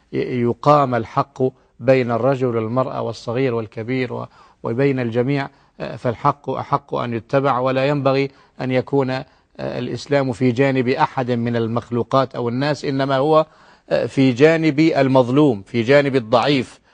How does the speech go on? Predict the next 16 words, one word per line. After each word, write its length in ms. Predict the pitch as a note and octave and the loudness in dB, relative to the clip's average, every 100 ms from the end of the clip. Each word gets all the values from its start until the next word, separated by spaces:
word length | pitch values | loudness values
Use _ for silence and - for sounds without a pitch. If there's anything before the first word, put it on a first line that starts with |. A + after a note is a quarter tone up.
| _ _ _ - | _ _ _ -4
آه، 140 | A#2+ | -2
في 220 | - C3+ | 2 2
جانب 580 | B2 D3+ D#3 D#3 B2+ C3 | 6 6 6 0 0 2
من 300 | C#3 C3 C#3 | 2 2 0
اعتدي 420 | B2+ - D3 D3 | 0 2 2 4
عليه، 360 | C3 C#3 E3 F3+ - _ | 4 4 4 2 -4 _
إلى 280 | E3 D3+ D3 | 4 6 4
أن 80 | C#3+ | 2
يأخذ 360 | D#3+ C3+ C#3 B2+ | 0 0 0 2
حقه 600 | D3 D3 - B2+ C3 C3 _ _ - | 2 0 0 -2 -2 -4 _ _ -4
ويرد 1000 | B2+ C3 C3+ D3+ D3 B2+ C3 C#3+ B2 A#2+ | 0 0 0 -4 -6 0 2 2 2 0
عليه، 600 | A2+ B2 C3 A#2+ B2 C3 | 2 2 0 0 -2 -2
آه، 280 | B2+ B2+ B2+ | -4 -6 -8
ترد 420 | - B2+ C3 A2+ | -2 2 2 2
مظلمته. 540 | A#2+ A2 A#2+ A2 G2+ - | 0 2 0 -2 -6 -16
نعم. 120 | - | -16